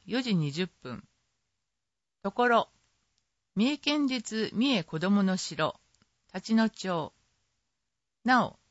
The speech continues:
松浦武四郎記念館ではありませんのでご注意ください。費用、参加無料。内容、アイヌの踊り体験、アイヌ語のカルタ体験など。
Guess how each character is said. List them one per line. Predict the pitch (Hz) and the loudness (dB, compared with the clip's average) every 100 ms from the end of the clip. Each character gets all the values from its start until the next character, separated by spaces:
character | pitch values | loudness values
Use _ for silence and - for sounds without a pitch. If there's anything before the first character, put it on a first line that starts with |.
| _ _ _ _ - | _ _ _ _ -6
松 | 202 - | -6 -2
浦 | 311 262 | 0 0
武 | 190 160 202 | -2 -4 -6
四 | 202 247 | -6 -2
郎 | 233 220 | 0 0
記 | 214 | 0
念 | 214 214 190 | 2 2 0
館 | 143 143 | -2 -4
で | 131 | -4
は | 127 | -4
あ | 123 | -2
り | 175 | 2
ま | 208 | 2
せ | 214 220 | 2 0
ん | 208 | 0
の | 160 120 | 0 -2
で | 107 - - | -8 -10 -14
ご | 143 | -18
注 | - 262 226 | -8 -4 -4
意 | 160 | -6
く | 131 | -10
だ | 120 | -12
さ | 127 - 98 | -12 -12 -14
い。 | - _ _ _ _ _ _ _ _ _ _ _ _ _ _ | -14 _ _ _ _ _ _ _ _ _ _ _ _ _ _
費 | 262 | -2
用、 | 190 117 - _ _ _ _ _ _ | -2 -2 -6 _ _ _ _ _ _
参 | _ 220 233 | _ 4 4
加 | 208 202 | 6 4
無 | 180 | 4
料。 | 165 151 131 120 _ _ _ _ _ _ _ _ _ _ _ | 2 0 -2 -8 _ _ _ _ _ _ _ _ _ _ _
内 | 202 233 226 | 2 2 4
容、 | 214 196 190 - _ _ _ _ _ - | 4 2 0 -6 _ _ _ _ _ 0
ア | 277 | 2
イ | 302 | 4
ヌ | 247 175 | 4 4
の | 143 - | 2 -2
踊 | 160 190 | -2 -2
り | 190 | -2
体 | - 165 165 | -2 -2 -2
験、 | - 151 139 - _ _ _ _ _ _ _ _ _ _ - | -8 -8 -8 -12 _ _ _ _ _ _ _ _ _ _ 0
ア | 240 | 4
イ | 277 | 4
ヌ | 277 269 | 4 2
語 | 247 | 4
の | 233 226 - _ | 4 2 0 _
カ | 175 | -6
ル | 202 233 | -4 -2
タ | 254 | 0
体 | 233 220 | 2 2
験 | - 131 127 | 0 -4 -4
な | 113 | -4
ど。 | 98 - | -8 -10